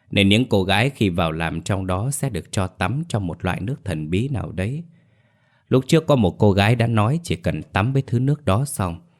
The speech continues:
thì cả cơ thể tỏa ra một mùi hương rất quyến rũ,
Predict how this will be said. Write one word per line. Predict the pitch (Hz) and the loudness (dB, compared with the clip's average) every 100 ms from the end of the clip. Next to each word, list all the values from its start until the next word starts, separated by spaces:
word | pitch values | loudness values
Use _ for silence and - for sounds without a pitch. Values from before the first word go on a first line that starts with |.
| _ _ - | _ _ -2
thì | 95 | 0
cả | 104 82 - | 2 0 0
cơ | 113 | -2
thể | 98 80 | -2 -4
tỏa | - 101 - | -4 -4 -4
ra | 98 | -4
một | 95 82 - | -6 -6 -6
mùi | 82 78 - | -8 -8 -6
hương | 98 90 | -6 -4
rất | 98 - - | -6 -10 -6
quyến | - 98 127 | -2 -2 -2
rũ, | 113 - | -4 -4